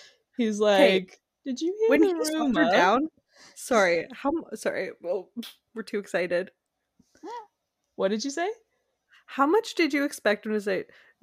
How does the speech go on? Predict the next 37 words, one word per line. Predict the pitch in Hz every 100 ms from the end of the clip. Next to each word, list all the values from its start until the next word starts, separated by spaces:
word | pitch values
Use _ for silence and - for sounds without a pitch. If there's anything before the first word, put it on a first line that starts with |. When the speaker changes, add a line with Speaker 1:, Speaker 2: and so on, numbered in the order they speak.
| 190
Speaker 2:
"Did | 233 233
you | 247
hear | 254
Tom | 247 233 240 233
Sandoval | - 226 233 202 170 160 165
was | 170 170
caught | - 196
in | 196
the | 196
jacuzzi | 185 196 - 233 226 185 156 151
with | 160
Raquel?" | 185 180 - 214 -
Like, | 196 190
when | 208 240
he | 277
started | 320 359 370 370
say-, | 240 226 269
<laughs> |
saying, | - 208 220
"Did | 214
you | 208
hear | 214 196
the | 196
rumor?" | 165 180 226 311
That's | 226 220 -
what | 233
I | 220
was | 214 190
expecting | 196 - 175 185 175
him | 175
to | 175
say, | 185 147 156
even | - 208
though | 202
I | 190
know | 190 185
that | 170